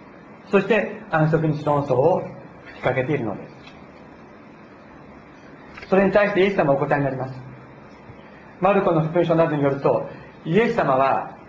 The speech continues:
怒りを含んで見渡して答えられたと書いてあります。イエス様は怒ったと書いてあるのです。イエス様が怒りに燃えるような状況がそこにありました。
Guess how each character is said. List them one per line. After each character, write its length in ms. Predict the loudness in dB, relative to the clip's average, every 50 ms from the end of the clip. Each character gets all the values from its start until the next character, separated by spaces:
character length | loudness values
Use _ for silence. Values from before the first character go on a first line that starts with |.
| -10 -4
怒 280 | -2 -2 0 2 2 2
り 120 | 2 2 2
を 80 | 0
含 260 | 0 -2 -2 0 0 0
ん 40 |
で 100 | 0 -2
見 140 | -2 0 0
渡 240 | 0 0 0 -2 -6
し 120 | -8 -6
て 280 | -4 -2 -2 -2 -4 -10 -14 -18 -14 -10 -6
答 180 | -2 0 0
え 40 | 0
ら 100 | 0 0
れ 60 | -2 -2
た 80 | -4 -4
と 80 | -6 -6
書 120 | -6 -8
い 20 | -8
て 80 | -8
あ 40 | -10
り 40 | -12
ま 100 | -12 -10
す。 80 | -2
イ 60 | 0 0
エ 60 | 2
ス 80 | 2
様 180 | 0 -2 -2 -2
は 20 |
怒 100 | -4 -4
っ 280 | -4 -2 -2 -2 -2 -2
た 120 | -4 -4
と 120 | -4 -6 -12 -14 -16 -20 -20 -20 -20 -20 -20 -20 -12 -8
書 80 | -6 -6
い 60 | -4
て 60 | -4
あ 20 | -6
る 80 | -8
の 80 | -8 -12
で 100 | -16 -18 -20
す。 40 | -20 -20 -20 -20 -20 -20 -20 -20 -20 -20 -20 -20 -20 -20 -20 -20 -20 -20 -20 -20 -20 -20 -20 -20 -20 -20 -20 -20 -20 -20 -20 -20 -18 -8 0
イ 100 | 2 2
エ 80 | 4 4
ス 60 | 2
様 180 | 2 2 2
が 400 | 2 2 2 0 0 -4 -12 -16 -18 -20 -20 -20 -12 -6 -2
怒 200 | 0 2 2 4
り 100 | 4 4
に 260 | 4 2 2 0 -2 -6 -12 -16 -16 -18 -20 -20 -20 -20 -20 -20 -20 -20 -20 -20 -20 -10 -2
燃 180 | 0 2 4 4
え 60 | 4
る 100 | 2 2
よ 100 | 2 2
う 60 | 2
な 120 | 2 0 2
状 140 | 2 2 2
況 160 | 2 2 2
が 140 | 2 2 0
そ 80 | -2
こ 100 | -4 -4
に 80 | -2 -4
あ 40 | -4
り 80 | -4 -6
ま 80 | -8
し 80 | -10 -12
た。 60 | -16